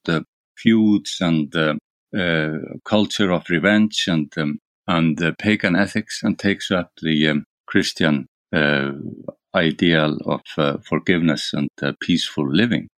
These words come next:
Of course, that is an ideal and doesn't always match the reality, as we,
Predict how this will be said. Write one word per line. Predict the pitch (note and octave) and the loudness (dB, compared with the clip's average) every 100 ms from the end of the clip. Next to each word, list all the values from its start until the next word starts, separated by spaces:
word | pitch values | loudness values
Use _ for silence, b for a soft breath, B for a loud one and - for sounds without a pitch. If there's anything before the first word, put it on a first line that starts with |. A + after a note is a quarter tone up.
| _ _ | _ _
Of | - | -14
course, | - E2+ D2 - - | -4 -2 -2 -6 -6
that | F2+ D2 | -4 -4
is | D#2 - | -4 -2
an | |
ideal | D#2 C#2 F2 F#2+ D#2 | -2 0 2 2 2
and | C#2+ | 0
doesn't | - D2+ D2 | -2 -6 -2
always | D2+ C#2+ - | -2 -2 -2
match | E2 D#2 - | -2 -2 -4
the | D2+ | -4
reality, | C#2 F2+ D3+ C#3 - D#2+ | 0 2 2 0 0 0
as | D2 - | 0 -2
we, | D2 | -6